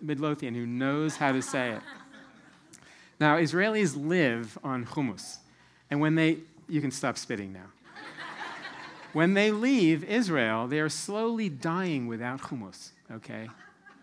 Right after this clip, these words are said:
Every day they're just dying a little bit more. Now, Zohar makes killer hummus. So what we do is we go on the Israeli Facebook page,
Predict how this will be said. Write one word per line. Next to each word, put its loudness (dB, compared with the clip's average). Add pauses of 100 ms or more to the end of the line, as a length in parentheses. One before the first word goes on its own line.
(160)
Every 0
day 0
they're -2
just -10
dying -6
a -10
little -10
bit -10
more. -12 (720)
Now, 4
Zohar 4
makes 0 (140)
killer 0
hummus. -8 (460)
So 2
what 4
we 0
do 2
is 4
we 4
go 2
on 0
the 4
Israeli 0
Facebook -4
page, -4